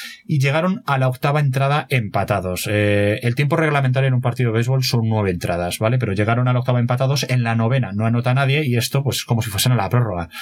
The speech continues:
y se siguen jugando entradas hasta que uno gane. Esto puede darse el caso de que se puedan tirar, o sea, teóricamente podrían tirarse días. Incluso no hace mucho, los Red Sox creo que estuvieron un partido, jugando un partido, creo que ocho o doce horas,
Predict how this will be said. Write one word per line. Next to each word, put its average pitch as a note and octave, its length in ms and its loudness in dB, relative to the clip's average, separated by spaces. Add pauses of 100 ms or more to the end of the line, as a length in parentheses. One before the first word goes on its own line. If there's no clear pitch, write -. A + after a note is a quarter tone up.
(220)
y G#2 140 -2
se - 140 0
siguen A2 220 0
jugando G#2+ 680 2
entradas G#2+ 480 0
hasta - 280 -2
que G#2+ 100 0
uno F#2+ 160 0
gane. B2+ 320 -2
Esto - 240 -4
puede F#2+ 400 -2
darse G#2 320 0
el G2+ 80 -4
caso G#2+ 260 2
de A2 320 -2
que F2 320 -6 (480)
se - 180 2
puedan G#2 180 2
tirar, A2+ 340 0 (120)
o - 40 -20
sea, C3 160 0
teóricamente B2 520 2
podrían A2 260 2
tirarse B2 320 0
días. A#2+ 320 0 (380)
Incluso G#2 580 0
no G#2 160 2
hace B2 180 2
mucho, C3+ 420 0 (240)
los G2+ 220 0
Red A2+ 180 0
Sox B2+ 380 -2
creo C3 200 0
que D#3 80 0
estuvieron A2+ 400 2
un G#2+ 420 0
partido, A#2 500 0 (120)
jugando A2 320 0
un A#2+ 60 2
partido, B2+ 280 0
creo C3+ 160 0
que A#2 160 0
ocho B2 340 0
o G2 60 -2
doce G#2 240 0
horas, - 300 -2